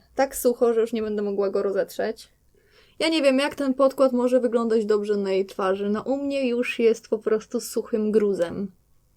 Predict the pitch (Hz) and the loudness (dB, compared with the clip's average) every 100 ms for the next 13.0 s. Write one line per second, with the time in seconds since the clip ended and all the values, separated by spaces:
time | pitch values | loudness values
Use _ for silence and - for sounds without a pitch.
0 | _ - 220 226 233 - 240 233 226 214 | _ -10 0 0 0 -6 -6 -4 -6 -4
1 | 220 214 - 196 190 190 190 190 196 208 | -4 -4 -8 -6 -4 -2 -4 -4 -6 -6
2 | 208 233 226 - 220 220 190 170 196 - | -6 -6 -6 -6 -4 -4 -6 -8 -10 -16
3 | _ - 202 - 202 196 - _ - - | _ -10 -8 -6 -8 -8 -12 _ -20 -12
4 | 262 277 247 220 214 196 196 196 185 185 | -10 -4 -4 -2 -6 -6 -6 -6 -2 0
5 | 196 185 - 185 208 - 180 - - - | -2 -4 -6 -6 -6 -6 -6 -6 -8 -4
6 | 226 - 190 208 - _ _ _ _ _ | -4 -4 -4 -6 -8 _ _ _ _ _
7 | _ 226 226 240 233 226 220 220 - 214 | _ -2 0 2 0 -4 -10 -10 -10 -8
8 | - 214 170 202 - - - 254 254 311 | -4 -4 -4 -8 -12 -6 4 4 4 0
9 | 285 277 254 254 262 262 240 226 220 - | 0 0 0 2 4 4 2 2 2 0
10 | - 226 226 226 - _ 220 226 - 226 | -2 -2 -2 -4 -16 _ 0 0 -2 -6
11 | 202 - 233 220 208 202 202 196 196 - | -6 -4 -2 0 -2 -2 -4 -2 -4 -4
12 | 202 190 202 190 185 - 190 220 - | -4 -2 -4 -6 -10 -6 -4 -4 -8